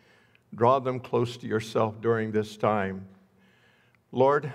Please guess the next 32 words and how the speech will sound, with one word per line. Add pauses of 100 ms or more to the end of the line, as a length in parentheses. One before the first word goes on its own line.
(160)
I
would
ask
also
again
tonight
that
you
would
minister
to
our
hearts
during
this
service. (1040)
You
know
my
need
tonight,
and
you
know
the
need
of
every
individual
in
this
congregation.